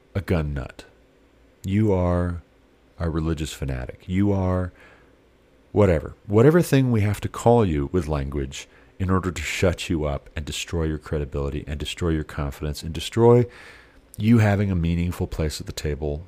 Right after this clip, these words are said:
helping to decide these things. And never mind that we got so obsessed with trying to destroy you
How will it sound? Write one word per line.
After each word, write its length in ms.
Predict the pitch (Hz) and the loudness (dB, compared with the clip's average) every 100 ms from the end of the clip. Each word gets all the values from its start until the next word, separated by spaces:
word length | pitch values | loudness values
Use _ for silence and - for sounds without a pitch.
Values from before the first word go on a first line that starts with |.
| - | -8
helping 280 | 87 87 80 | -6 -4 -6
to 80 | |
decide 460 | 69 80 - 73 69 | -6 -8 -6 -6 -6
these 260 | 67 69 - | -10 -12 -12
things. 420 | - - - - _ - - - - | -14 -14 -20 -20 _ -20 -20 -20 -6
And 160 | 90 101 | -2 4
never 260 | 120 180 | 6 8
mind 580 | 143 151 160 87 82 85 | 8 6 6 4 0 -4
that 80 | 101 | -4
we 120 | 101 | -2
got 220 | 101 104 - | 0 -2 -2
so 460 | - - 127 135 | -2 4 6 6
obsessed 540 | 95 - 120 101 90 98 | 2 -2 0 0 -2 -6
with 140 | 90 | -6
trying 240 | - 95 | -2 -2
to 60 | 90 | -2
destroy 560 | 82 - - 101 98 90 | -4 -6 -4 2 4 4
you 520 | 87 117 87 76 | 4 4 4 0